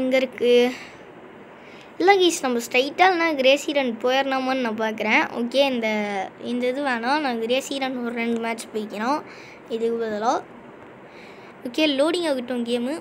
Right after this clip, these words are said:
Okay, loading ஆகிடுச்சு. ஓகே, நான் பிராமிக்கு வேறு தண்ணி தாகம் எடுக்குதாமா. ஓகே, அதை நம்ம அப்புறமேட்டு கொடுத்துக்கணும். ஓகே, இப்போ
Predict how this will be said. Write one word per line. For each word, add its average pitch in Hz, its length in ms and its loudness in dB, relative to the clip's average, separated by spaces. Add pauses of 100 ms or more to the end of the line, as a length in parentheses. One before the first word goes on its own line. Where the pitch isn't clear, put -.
Okay, 240 180 -4 (100)
loading 277 260 -2
ஆகிடுச்சு. 220 340 -6 (140)
ஓகே, 247 200 -4 (300)
நான் 240 220 -2
பிராமிக்கு 339 480 0
வேறு 330 120 -2 (120)
தண்ணி 277 320 -2
தாகம் 262 220 -2
எடுக்குதாமா. 208 520 -4 (160)
ஓகே, 277 240 -4
அதை 285 160 -2
நம்ம 214 280 -2
அப்புறமேட்டு 226 460 -6
கொடுத்துக்கணும். 240 680 -4
ஓகே, 247 260 -2 (580)
இப்போ 330 160 -4